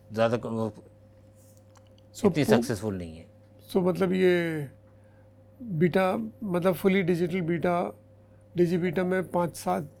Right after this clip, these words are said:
Speaker 2: साल के बाद दिक्कत?
Speaker 1: पाँच साल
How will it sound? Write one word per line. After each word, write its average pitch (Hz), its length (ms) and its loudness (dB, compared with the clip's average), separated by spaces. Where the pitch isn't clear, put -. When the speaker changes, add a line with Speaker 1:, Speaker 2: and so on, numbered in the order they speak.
Speaker 2:
साल 175 340 -4
के 175 120 -6
बाद 160 340 -4
दिक्कत? 165 340 -4
Speaker 1:
पाँच 117 180 4
साल 117 220 0